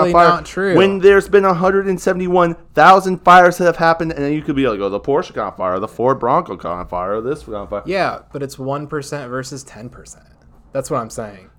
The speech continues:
Speaker 2: No, one fire out of a hundred and seventy-one thousand fires?
Speaker 1: You're comparing fires to fires. This doesn't count.
Speaker 2: <laughs> No,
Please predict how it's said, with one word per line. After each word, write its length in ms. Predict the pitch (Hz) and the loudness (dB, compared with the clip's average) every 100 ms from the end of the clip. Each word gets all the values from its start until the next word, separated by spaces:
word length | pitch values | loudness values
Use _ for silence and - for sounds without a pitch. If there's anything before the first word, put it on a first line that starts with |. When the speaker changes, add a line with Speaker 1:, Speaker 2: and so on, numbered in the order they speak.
| _ _ _ - _ - | _ _ _ -20 _ -14
Speaker 2:
No, 380 | 165 175 104 - | -4 -2 -2 -6
one 800 | 127 135 170 175 185 190 190 | -6 0 2 6 4 4 -2
fire 400 | - - 156 165 | -6 2 6 8
out 200 | 156 147 | 8 6
of 80 | 139 | 4
a 60 | 120 | 0
hundred 580 | - 151 143 147 151 151 | -4 -8 -6 -4 -6 -6
and 140 | 117 117 | -12 -8
seventy-one 1500 | - 139 135 117 110 117 123 131 - - - - 107 107 101 | -6 -4 -4 -4 -4 -4 -4 -8 -14 -20 -20 -18 -14 -14 -8
thousand 460 | 123 98 120 135 135 | -2 0 -2 -4 -10
fires? 720 | - 98 107 131 160 165 - _ _ _ _ _ _ _ _ _ _ _ _ _ - | -6 -4 -4 -4 -6 -10 -20 _ _ _ _ _ _ _ _ _ _ _ _ _ -12
Speaker 1:
You're 160 | 127 | -10
comparing 340 | 131 131 120 104 | -6 -4 -4 -6
fires 340 | 107 92 92 | -12 -12 -18
to 60 | - | -20
fires. 420 | - - - - | -20 -20 -20 -20
This 160 | 101 - | -20 -18
doesn't 260 | 90 - | -18 -20
count. 280 | - - - | -20 -20 -20
Speaker 2:
<laughs> 40 | |
No, 80 | - | -10